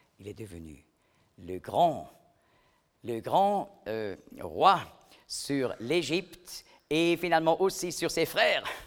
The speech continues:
Voyez ? D'abord, il a souffert, mais plus tard, il a été glorifié. Et pour David, oui, on peut dire, Mashiach ben David, David, il était roi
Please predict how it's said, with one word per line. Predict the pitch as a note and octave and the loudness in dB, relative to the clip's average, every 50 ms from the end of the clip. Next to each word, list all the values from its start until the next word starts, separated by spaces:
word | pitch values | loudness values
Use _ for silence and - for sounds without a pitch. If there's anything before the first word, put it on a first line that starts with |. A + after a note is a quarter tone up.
| - _ _ _ _ _ _ _ _ _ _ _ _ _ - | -20 _ _ _ _ _ _ _ _ _ _ _ _ _ 0
Voyez ? | C3+ C#3+ D#3 G3+ B3 C#4 C#4 - - - _ _ - - _ _ - - - _ _ _ _ - | 2 2 4 4 2 0 0 -6 -12 -20 _ _ -20 -20 _ _ -20 -20 -20 _ _ _ _ 6
D'abord, | - G#3 A#3+ B3+ C#4 C#4+ C#4 A3+ D#3+ | 12 12 12 12 12 12 12 12 12
il | E3 F3 | 10 6
a | E3+ | 6
souffert, | D#3+ - B3+ C4+ A3+ - - C#4+ C#4+ C4+ G3+ - - - - | 6 6 2 0 2 6 10 12 12 12 10 6 0 -4 -4
mais | - E3 | -4 -2
plus | E3 - C4 C#4 - | 2 4 2 6 10
tard, | - C4 A#3+ G#3+ F3+ | 12 12 12 12 12
il | E3+ F3 | 8 6
a | F3+ F#3 | 6 6
été | F3+ F#3 G3 F3 | 6 6 4 4
glorifié. | D3 F#3 A#3 C#4 C4 C4+ A#3 - - C#4 G4 B3+ D#3+ B2+ G#2 - - - - _ _ _ _ _ _ _ _ _ _ _ _ _ | 6 8 8 8 8 8 2 0 2 4 6 6 6 4 2 -6 -14 -18 -20 _ _ _ _ _ _ _ _ _ _ _ _ _
Et | - C#3 | -6 -6
pour | - - - C#3+ B2 | -6 -6 -6 -6 -2
David, | A#2+ C#3+ C3 G#2+ G2 F2 D2+ C#2+ - _ - - _ _ _ _ _ _ _ _ _ _ _ - | 2 2 0 0 -2 -10 -14 -16 -20 _ -20 -20 _ _ _ _ _ _ _ _ _ _ _ -12
oui, | F2+ - - - | -12 -12 -12 -12
on | - | -16
peut | - G#2+ F#2+ | -16 -16 -14
dire, | - - - - - - _ _ _ | -12 -12 -12 -12 -14 -18 _ _ _
Mashiach | - - - - A#2 A#2 - - | -18 -14 -12 -12 -12 -12 -12 -12
ben | G#2+ F#2 F2 | -12 -12 -10
David, | F2 E2+ D#2 F2 G2+ - - _ _ _ - - _ _ _ _ _ _ _ _ _ _ _ _ - | -10 -12 -12 -12 -14 -14 -16 _ _ _ -20 -20 _ _ _ _ _ _ _ _ _ _ _ _ -10
David, | A2 A2+ A2+ G#2+ C#3 D3+ D3 - - - - - _ - | -10 -8 -8 -6 -6 -6 -6 -8 -12 -18 -20 -18 _ -14
il | G2 F#2 | -10 -10
était | F2 - - F2+ | -10 -8 -8 -10
roi | D#2+ D2 E2+ A2+ C#3+ D3+ - - | -8 -6 -4 -4 -4 -4 -6 -10